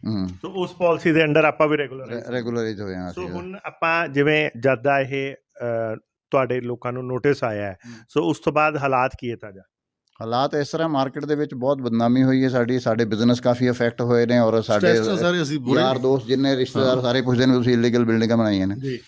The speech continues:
Speaker 1: ਇਹ ਇਲੀਗਲ ਬਿਲਡਿੰਗ ਕਹਿੰਦੇ ਨੇ ਆਪਣੀ ਅਸੀਂ ਸੈਲਫ ਓਨਡ ਪ੍ਰਾਪਰਟੀ ਜਿਹੜੀ ਕਿ ਅਸੀਂ ਆਪਣੇ ਪੈਸਿਆਂ ਨਾਲ ਖਰੀਦੀ ਹੈ ਉਹਦੇ ਬਿਲਡਿੰਗ ਬਣਾਈ ਹੈ। ਗਲਾਡਾ ਨੂੰ ਉਹਦੀ ਪੇਮੈਂਟ ਕੀਤੀ ਹੈ, ਜੋ ਇਹਦੀ ਰਿਕੁਆਇਰਡ ਮੈਜ਼ਰਮੈਂਟ ਕਰਾ ਕੇ ਉਹਦੀ ਪੇਮੈਂਟ ਕੀਤੀ, ਫਿਰ ਇਲੀਗਲ ਕਿੱਦਾਂ ਹੋ ਗਈਆਂ?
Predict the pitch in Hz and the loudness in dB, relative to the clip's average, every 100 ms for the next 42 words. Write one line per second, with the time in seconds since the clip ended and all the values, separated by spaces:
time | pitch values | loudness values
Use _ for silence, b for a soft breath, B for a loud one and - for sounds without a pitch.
0 | - - 147 151 156 165 156 160 143 143 | -12 2 4 4 2 4 4 2 2 2
1 | 151 143 147 156 151 135 143 151 143 151 | 2 0 0 2 2 0 2 4 4 2
2 | 147 - 139 156 - 123 135 139 123 113 | 0 2 2 2 0 2 4 2 0 -2
3 | - 123 123 123 131 135 127 135 113 135 | -2 -2 0 2 2 0 2 2 4 2
4 | 127 113 123 131 123 104 104 107 110 160 | 2 2 4 2 2 -2 -2 -2 -2 2
5 | 165 139 104 101 113 117 117 131 151 B | 2 2 2 0 0 2 2 0 -2 B
6 | B B - 135 147 175 185 185 170 147 | B B 2 4 6 4 4 2 2 4
7 | 135 123 131 123 139 135 131 139 139 139 | 4 2 -2 -2 0 0 2 4 4 4
8 | 135 123 120 123 123 117 131 147 143 131 | 4 2 4 4 2 2 4 4 4 2
9 | 120 113 117 120 117 104 104 107 98 104 | 0 -2 0 0 -2 -2 -2 -4 -6 -8
10 | 113 127 127 131 127 123 123 117 110 107 | -2 0 2 2 2 0 0 0 0 -2
11 | 104 | -8